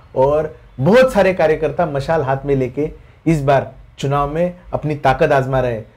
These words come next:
तो मेरे साथ है शिवसेना के बहुत पुराने नेता, हमारे दोस्त जावेद खान, जो उद्धव साहब के साथ गए बीस साल से काम कर रहे हैं। जावेद साहब, ये इलेक्शन में शिवसेना के साथ में मुस्लिम तबका बहुत बड़ी जोर, अ, पैमाने पे जुड़ा है।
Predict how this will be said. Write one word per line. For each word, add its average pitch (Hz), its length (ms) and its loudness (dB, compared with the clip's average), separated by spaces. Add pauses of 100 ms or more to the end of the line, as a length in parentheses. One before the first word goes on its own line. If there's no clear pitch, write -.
(100)
तो 151 120 4
मेरे 143 200 0
साथ 139 280 0
है 147 120 2
शिवसेना 139 460 -4
के 147 320 2
बहुत 156 380 2
पुराने 165 320 2
नेता, 147 460 0 (280)
हमारे 135 340 2
दोस्त 151 420 2
जावेद 135 400 2
खान, 139 220 0 (260)
जो 151 140 4
उद्धव 147 200 2
साहब 143 260 -2
के 151 100 -2
साथ 151 240 2
गए 139 280 0
बीस 143 240 -2
साल 131 160 2
से 131 120 -6
काम 123 240 -4
कर 127 120 -4
रहे 120 80 -4
हैं। 110 120 -12 (280)
जावेद 180 220 4
साहब, 226 260 0
ये 220 120 4
इलेक्शन 220 440 2
में 226 400 -2 (520)
शिवसेना 214 560 2
के 233 160 0
साथ 202 280 0
में 214 100 -4
मुस्लिम 196 400 -2
तबका 185 280 2
बहुत 190 260 2
बड़ी 175 280 2
जोर, 202 220 4
अ, 147 380 -2
पैमाने 156 560 -2
पे 151 120 -6
जुड़ा 131 200 0
है। 117 180 -2